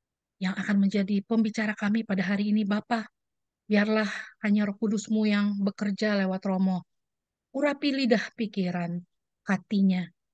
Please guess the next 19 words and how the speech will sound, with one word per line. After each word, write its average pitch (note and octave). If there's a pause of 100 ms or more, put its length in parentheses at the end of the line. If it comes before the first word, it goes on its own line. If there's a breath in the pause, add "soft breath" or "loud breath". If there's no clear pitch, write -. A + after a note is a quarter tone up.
agar F3
segala G3
sesuatu A#3+
yang A3
Romo G#3+
boleh G3+
sharingkan A#3
kepada G#3+
kami G3+
hari G3
ini, F#3+ (320 soft breath)
boleh G3
sungguh A3+
menguatkan A#3
kami F#3+ (320)
dalam F#3+
menapaki G3+
dan F#3+
memulai A3